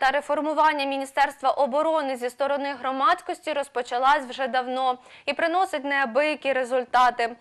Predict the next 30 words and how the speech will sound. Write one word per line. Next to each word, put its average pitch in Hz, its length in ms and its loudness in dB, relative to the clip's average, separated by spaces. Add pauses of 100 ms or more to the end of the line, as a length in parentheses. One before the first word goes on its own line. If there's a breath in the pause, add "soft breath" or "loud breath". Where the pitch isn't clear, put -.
(240 loud breath)
Президент 302 500 0
України 320 520 -2
Петро 294 360 -2
Порошенко 294 640 0
під 247 160 -6
час 247 200 -4
зустрічі 269 480 -6
з 262 60 -20
представниками 277 840 -2
громадських 277 640 -4
організацій 269 800 0 (260 loud breath)
заявив 311 340 2
про 330 140 -2
те, 339 240 2
що 294 200 -4
Революція 277 580 -2
Гідності 302 600 -6
дала 254 320 -2
нові 254 280 -4
можливості 294 680 -4
для 233 200 0
розвитку 247 500 -4
суспільства. 247 840 -4 (360 loud breath)
Волонтерський 311 680 0
рух — 359 260 0
двигун 269 540 -2
поглиблення 254 680 -4
демократії 247 720 0
в 226 80 -6
Україні 247 640 -4